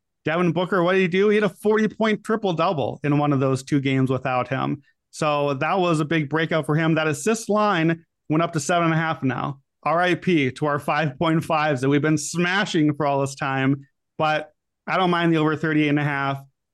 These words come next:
He's had, in the last six games, gone over that four times. The other misses was a thirty-seven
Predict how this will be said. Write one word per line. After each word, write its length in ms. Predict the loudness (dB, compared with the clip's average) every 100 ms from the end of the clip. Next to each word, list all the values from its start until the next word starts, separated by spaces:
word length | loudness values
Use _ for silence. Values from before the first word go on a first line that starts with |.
| _
He's 240 | -2 0 0
had, 520 | 0 0 0 0 -4 -8 _
in 120 | 0
the 80 | 0
last 280 | 0 -2 -2
six 180 | -6 -2
games, 320 | 0 0 0
gone 180 | -2 0
over 160 | 2 0
that 240 | -2 -2
four 180 | -2 -2
times. 600 | -2 -2 0 0 0 -6 _ _
The 160 | -2 0
other 200 | 2 2
misses 420 | 2 0 0 2
was 180 | 0 0
a 80 | -2
thirty-seven 920 | -2 0 0 0 -2 0 0 0